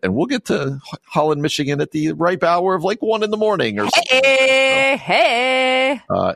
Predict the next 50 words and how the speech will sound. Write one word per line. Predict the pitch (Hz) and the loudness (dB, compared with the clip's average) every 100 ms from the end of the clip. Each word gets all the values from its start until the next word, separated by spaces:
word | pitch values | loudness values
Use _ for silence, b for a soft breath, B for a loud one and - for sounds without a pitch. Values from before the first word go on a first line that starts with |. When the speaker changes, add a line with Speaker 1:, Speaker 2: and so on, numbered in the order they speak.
| - | -2
Speaker 1:
it | 104 - | -4 -2
will | 101 92 | -2 0
be | 95 90 | -2 -2
good | - 95 85 | -4 -6 -2
times. | 90 87 87 - | 0 0 -4 -4
Uh, | 87 | -2
always | 104 101 87 | 0 0 0
fun | 98 90 | -2 0
to | 90 | 0
go | 87 90 | 0 -2
spend | - 87 - | -2 -4 -4
some | 87 | -4
time | 98 87 87 | -2 0 -2
as | 87 | -4
a | 90 | -4
family | 113 117 123 120 | -2 0 0 -2
together. | - 117 135 185 214 | -2 0 2 2 0
So | - 160 | 0 0
we | 143 | 2
hope | 156 165 | 2 2
you've | 151 196 208 160 | -2 0 0 4
got | 175 170 160 | 4 4 2
a | 151 | 0
great | 127 151 156 - | 2 0 0 -2
weekend | 135 151 160 139 131 | -2 -2 0 0 -2
planned. | - 143 139 135 | -2 0 0 0
It | 143 | -2
feels | - 196 196 165 | 2 0 2 2
like, | 165 151 143 - b b b b b - | 2 2 0 -10 b b b b b -6
uh, | 107 104 - | -2 0 0
you | 135 | 0
know, | 117 101 98 | 2 2 2
it's, | 95 - | -2 -6
it's | - - | -10 -10
pumpkin | - 170 175 165 165 139 | -2 0 0 -2 -2 2
patch | 175 160 160 - | 2 2 0 -2
time | 165 160 156 156 | 0 0 2 0
of | 127 | 0
year. | 143 147 151 147 143 143 - | 0 2 2 4 4 2 2
It's | 127 113 - - | 0 0 -2 -2
apple | 190 - 170 165 | -2 0 -2 -2
orchard | 165 160 - 147 147 - | -2 -2 0 0 -2 -2
time | 156 147 143 | -2 -2 -2
of | 139 110 | -4 -2
year. | 131 139 135 135 131 - | -2 2 2 2 0 0
It's | 110 104 - - | -2 -2 -6 -2
something | 143 123 110 | -2 -2 -2
like | 95 87 | -2 -2
that. | 85 80 80 | -2 -4 -4
So, | - 92 | -2 -2